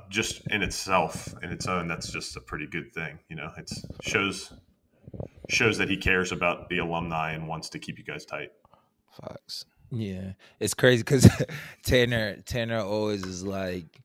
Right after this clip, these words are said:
Speaker 3: he's like, "Yo, is it cool if I go in there?" Like, without, I'm like, "Bro, you pretty much one of us now. Like, you've been around for three years. Like, they know you. Like, they would let you in if you didn't have one of us around." Like, they're super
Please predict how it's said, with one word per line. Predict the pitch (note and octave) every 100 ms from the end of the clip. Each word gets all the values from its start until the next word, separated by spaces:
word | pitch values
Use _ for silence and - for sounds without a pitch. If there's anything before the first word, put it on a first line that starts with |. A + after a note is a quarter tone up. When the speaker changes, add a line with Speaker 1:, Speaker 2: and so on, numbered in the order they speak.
| _ _
Speaker 3:
he's | A2+ G#2+
like, | G2
"Yo, | C#3+ C3+
is | B2
it | C3
cool | - D#3+
if | D#3+ D3
I | C#3
go | C#3+ D#3+
in | D#3+
there?" | E3 D#3+ D#3+
Like, | C3 C3
without, | B2 B2 C#3
I'm | C3+
like, | D3+ B2
"Bro, | A#2 C3+
you | C3+ D3+
pretty | A2 D3
much | C3 C3+ -
one | A#2 B2 B2+
of |
us | A#2 A#2 -
now. | A#2 A2+ A2+ A2
Like, | G2+ G2+ G#2
you've | A#2
been | A2 A#2
around | A2+ A2 G#2+
for | - G#2+ G#2 - - - -
three | A2 A#2+
years. | A2+ A2+ G#2
Like, | G2+ F2+
they | A#2
know | A2 A2+ A#2
you. | G#2+ G#2+
Like, | G2+ G2 F#2+
they | G#2 A2
would | A2
let | G2+ G#2 -
you | G#2
in | G#2+ G2+ G2 G2 F2
if | G2 F#2
you | G2+
didn't | F2+ - F#2+
have | F#2+ F#2 F2+ E2 _ -
one | G2 F#2
of | F#2
us | F#2 -
around." | F2 F2+ E2+
Like, | D#2+ E2+
they're | F2+ F#2 F2+ - - _
super | - - A#2+ F#2